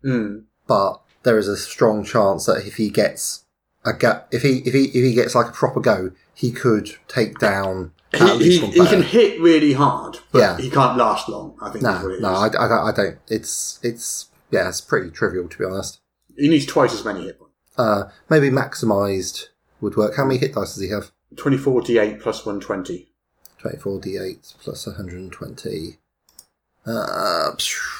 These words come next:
Speaker 2: since my tiny brain that no longer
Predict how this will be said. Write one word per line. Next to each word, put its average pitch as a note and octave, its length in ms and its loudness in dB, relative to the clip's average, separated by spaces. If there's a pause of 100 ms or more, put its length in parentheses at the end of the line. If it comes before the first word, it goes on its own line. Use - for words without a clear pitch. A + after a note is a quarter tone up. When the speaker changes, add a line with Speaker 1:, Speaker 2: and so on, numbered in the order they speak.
(560)
Speaker 2:
since - 480 -4
my A2 420 0 (300)
tiny B2 480 -2
brain G#2+ 320 0
that G#2 160 -6
no G#2 120 -2
longer G2+ 460 -2